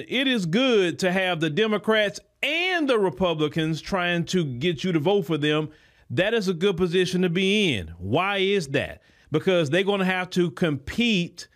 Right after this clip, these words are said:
to get your vote. Now, when the Democrats just had a monopoly on the black vote, then that means they didn't have to do nothing for black people at all because, hey, we got your vote. What we gotta do something for you for? We gonna go after the groups we don't have their vote.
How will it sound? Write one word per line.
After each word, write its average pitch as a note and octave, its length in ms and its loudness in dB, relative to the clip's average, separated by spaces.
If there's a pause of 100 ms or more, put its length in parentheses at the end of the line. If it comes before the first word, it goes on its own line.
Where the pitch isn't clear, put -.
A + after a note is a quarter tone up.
(420)
to F#3+ 120 2
get E3+ 260 0
your F3+ 120 2
vote. F3 400 -2 (280)
Now, F3+ 260 0
when E3 120 0
the D#3 80 0
Democrats F#3+ 640 -2
just F3+ 160 -2
had F3+ 160 0
a E3 60 -2
monopoly E3 680 0
on D#3+ 220 0
the D3 80 2
black C3+ 360 -2
vote, G3 500 2 (320)
then F#3+ 220 2
that G3+ 200 0
means G3+ 280 2
they A3 140 2
didn't A3 140 -2
have G#3+ 140 -4
to G#3 80 -6
do B3 180 2
nothing F#3 240 0
for D3+ 80 -4
black C#3 340 -2
people D#3 340 0
at C#3 160 0
all F#3 380 2
because, E3 260 0
hey, E3+ 120 0
we G3 100 -4
got A3 280 -4
your D3 60 -6
vote. B2+ 120 -2
What C#3 160 0
we G#3 40 -2
gotta F#3+ 140 2
do F#3 100 2
something F3+ 220 0
for E3+ 80 -2
you A3 220 2
for? F#2+ 340 -2 (380)
We D3 120 4
gonna G#3+ 200 0
go F#3+ 100 2
after F3 240 -2
the D#3+ 100 -2
groups D#3 280 0
we G3 140 -2
don't A3 320 -2
have C#3 340 -4
their A#2 160 -2
vote. G2+ 300 -6